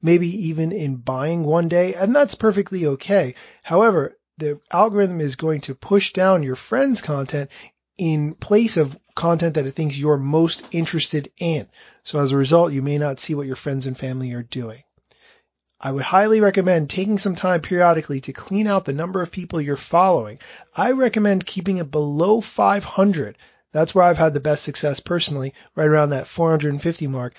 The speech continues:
to make sure that I'm seeing the content from the people that I want to see most importantly. If you're following people who aren't really posting content lately, they haven't posted anything in the past year or so,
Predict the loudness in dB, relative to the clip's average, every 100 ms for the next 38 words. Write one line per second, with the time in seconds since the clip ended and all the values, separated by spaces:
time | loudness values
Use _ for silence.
0 | -20 -8 2 2 4 4 4 2 0 -4
1 | -4 -2 -2 -2 -2 0 0 -4 -6 -10
2 | -10 -6 -2 -2 -2 -4 0 2 2 0
3 | -6 -6 -6 -8 -20 _ -2 -2 -2 -6
4 | -4 -6 -6 -14 -18 _ -20 -20 -8 2
5 | 4 6 6 6 4 2 -2 2 2 2
6 | 0 0 2 0 2 2 0 0 -6 -4
7 | -6 -4 -4 -4 -6 -4 -6 -4 -4 -2
8 | -2 -2 -4 -4 -6 -6 -8 -6 -6 -6
9 | -4 -6 -6 -8 -4 -4 -2 0 0 0